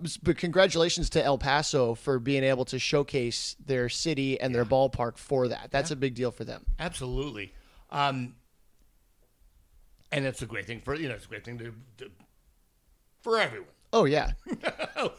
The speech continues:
Speaker 2: We have so much to talk about. I'm trying to, like, we gotta move along.
Speaker 1: So next on here, you have, uh, can I read this verbatim?
Speaker 2: Please read this verbatim.
Speaker 1: It says,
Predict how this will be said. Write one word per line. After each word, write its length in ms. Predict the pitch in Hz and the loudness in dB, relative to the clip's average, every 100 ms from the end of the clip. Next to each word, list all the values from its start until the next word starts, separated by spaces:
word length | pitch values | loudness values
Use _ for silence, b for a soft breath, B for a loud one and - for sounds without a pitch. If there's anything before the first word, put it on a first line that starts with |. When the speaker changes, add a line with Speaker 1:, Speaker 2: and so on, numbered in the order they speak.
| - | -8
Speaker 2:
We 120 | 285 | 0
have 120 | 294 294 | 0 -2
so 280 | - 311 277 | 0 2 2
much 200 | 262 - | 0 0
to 60 | |
talk 220 | 247 254 | -2 0
about. 240 | 240 208 202 | 2 2 2
I'm 80 | 202 | 2
trying 240 | 247 247 | 2 2
to, 60 | 233 | 0
like, 200 | 226 202 | 0 0
we 280 | 233 247 | -2 2
gotta 120 | 254 233 | 2 2
move 260 | 226 247 | -2 -4
along. 680 | 202 - 262 269 254 - 160 - | -4 0 4 4 4 0 -8 2
Speaker 1:
So 180 | 208 | 6
next 320 | 190 214 - 202 | 8 6 6 8
on 160 | 185 | 8
here, 380 | 170 175 170 170 | 8 6 6 6
you 220 | 151 160 | 6 6
have, 240 | 170 160 139 | 10 8 8
uh, 100 | 147 127 | 2 0
can 140 | 147 190 | -2 0
I 40 | |
read 200 | 226 220 | 0 0
this 120 | 214 | -2
verbatim? 400 | - 190 190 196 | 2 6 6 6
Speaker 2:
Please 640 | 294 311 269 214 185 156 127 | 6 4 6 6 4 0 -2
read 180 | 151 135 | -2 -4
this 100 | 131 | -4
verbatim. 260 | 151 190 139 | 2 4 6
Speaker 1:
It 40 | |
says, 300 | 165 175 | 8 6